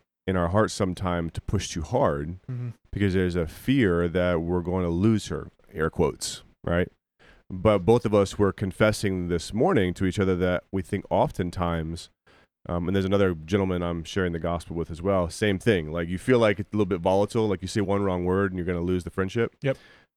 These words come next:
Speaker 1: Um, and that's because they're lost, right?
Speaker 2: Mm-hmm.
Speaker 1: They don't understand genuine friendship and, and forgiveness and long suffering with each other. Um,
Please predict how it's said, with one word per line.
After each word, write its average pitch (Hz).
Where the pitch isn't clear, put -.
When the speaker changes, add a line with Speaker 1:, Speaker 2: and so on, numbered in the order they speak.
Speaker 1:
Um, 87
and 123
that's 127
because 127
they're 127
lost, 92
right? 87
Speaker 2:
Mm-hmm. 131
Speaker 1:
They 92
don't 95
understand 90
genuine 95
friendship 87
and, 82
and 85
forgiveness 87
and 85
long 87
suffering 85
with 82
each 82
other. 82
Um, 82